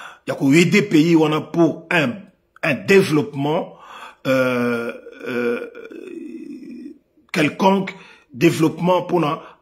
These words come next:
ke mboka wana ezwa libiki, balingi yango te, bazali kosalela nde occupation ya wana,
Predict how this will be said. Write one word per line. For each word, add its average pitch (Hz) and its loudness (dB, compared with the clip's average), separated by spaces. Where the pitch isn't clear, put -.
ke 139 -2
mboka 147 2
wana 151 0
ezwa 175 2
libiki, 135 -2
balingi 147 4
yango 139 2
te, 156 0
bazali 131 -4
kosalela 127 0
nde 135 -4
occupation 165 -2
ya 123 0
wana, 143 0